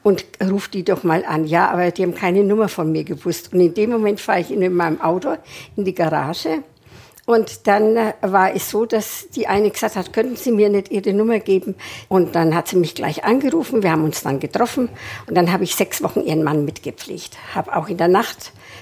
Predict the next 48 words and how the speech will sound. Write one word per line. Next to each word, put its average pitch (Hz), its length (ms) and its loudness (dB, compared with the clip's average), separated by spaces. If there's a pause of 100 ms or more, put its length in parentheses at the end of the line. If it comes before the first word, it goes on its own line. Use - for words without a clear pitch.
(100)
dort 208 220 0
mitgemacht, 220 720 0
weil 175 160 2
sie - 240 -4
allein 175 420 2
war, 247 240 2
sie 202 220 -6
hat - 160 -6
keine - 220 -8
Kinder 240 360 0
und - 80 2
nichts. 196 300 -2 (360)
Und 180 160 2
dann 165 160 2
war 151 140 4
ich - 200 -6
dort 165 220 0
auch 156 180 -4
über 160 160 0
Nacht 208 380 0 (220)
bei 185 140 2
dem 185 180 2
Mann. 175 300 4 (480)
Und 165 220 2
es - 120 -4
war - 220 2
also 170 160 -2
ganz 175 260 2
schwierig, 156 400 -4
weil 147 120 -4
er 160 80 0
die 156 80 -4
ganze 160 280 0
Nacht 160 300 -2
unruhig 233 420 0
war - 200 2
und - 100 -6
sie - 80 -6
konnte 165 300 -2
nie 190 180 0
schlafen. - 420 -2
Sie 185 120 -8
hat - 180 -4
vorher - 720 -4
wochenlang 202 480 0
schon 269 180 -2
nicht 196 220 0
geschlafen - 480 -2